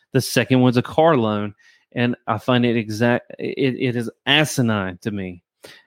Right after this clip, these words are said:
as, as a, as a dealer that we put up these defense mechanisms,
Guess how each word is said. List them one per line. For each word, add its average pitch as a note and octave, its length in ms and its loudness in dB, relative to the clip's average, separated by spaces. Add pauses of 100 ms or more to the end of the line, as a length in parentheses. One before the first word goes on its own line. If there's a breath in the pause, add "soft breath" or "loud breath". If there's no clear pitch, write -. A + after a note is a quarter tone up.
(100)
as, A#2 320 0
as G#2+ 280 -2
a, A2+ 180 0
as A2 160 -2
a G#2+ 40 -2
dealer A2+ 680 2 (360)
that A2+ 260 2 (120)
we A#2 960 2
put B2+ 160 0
up A2+ 100 0
these A2 240 -2
defense A#2 360 -4
mechanisms, A2 460 -4